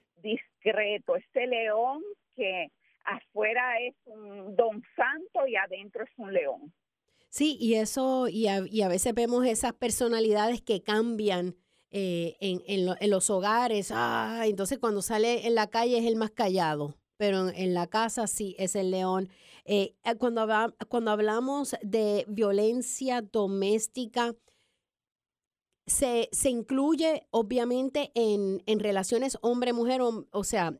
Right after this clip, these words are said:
Speaker 2: en, en la relación pero, ¿qué tal con los niños? ¿Cuáles son las consecuencias? ¿Hay violencia doméstica o con,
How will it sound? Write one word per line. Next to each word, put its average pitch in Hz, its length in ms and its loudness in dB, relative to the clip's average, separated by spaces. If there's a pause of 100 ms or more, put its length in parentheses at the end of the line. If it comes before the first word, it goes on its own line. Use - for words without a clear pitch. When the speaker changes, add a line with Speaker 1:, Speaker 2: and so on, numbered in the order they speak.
Speaker 2:
en, 196 180 0
en 208 140 2
la 202 100 0
relación 214 960 0 (800)
pero, 240 480 2
¿qué 277 160 0
tal 311 460 -4
con 269 180 2
los 220 240 0
niños? 226 720 2
¿Cuáles 247 280 0
son 285 140 -4
las 254 120 -2
consecuencias? 220 960 0
¿Hay 226 160 0
violencia 262 640 0
doméstica 240 840 0
o 190 320 0
con, 190 320 0